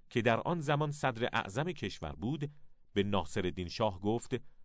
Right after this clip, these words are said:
«تا زمانی که باب و اطرافیانش زنده اند، هر روز گوشه‌ای از کشور دچار اغتشاش خواهد بود. باید آنها را از میان برداشت.» ناصرالدین شاه با پیشنهاد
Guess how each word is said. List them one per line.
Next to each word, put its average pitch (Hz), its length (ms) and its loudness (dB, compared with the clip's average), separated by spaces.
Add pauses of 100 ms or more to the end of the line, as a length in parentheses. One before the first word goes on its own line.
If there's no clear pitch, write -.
(440)
«تا 110 160 6
زمانی 147 400 4
که 147 180 0
باب 131 500 6
و - 140 6
اطرافیانش 123 880 0
زنده 107 360 0
اند، 123 360 0 (360)
هر 147 160 6
روز 147 360 2
گوشه‌ای 139 520 0
از 139 160 2
کشور 143 460 2 (100)
دچار 143 480 4
اغتشاش 123 580 0
خواهد 73 320 -4
بود. 73 240 -10 (400)
باید 143 340 6
آنها 139 360 2
را 151 100 2
از 95 240 -2
میان 104 280 -2
برداشت.» 78 560 -6 (1000)
ناصرالدین 98 500 0
شاه 143 340 4 (280)
با 127 140 8
پیشنهاد 127 540 0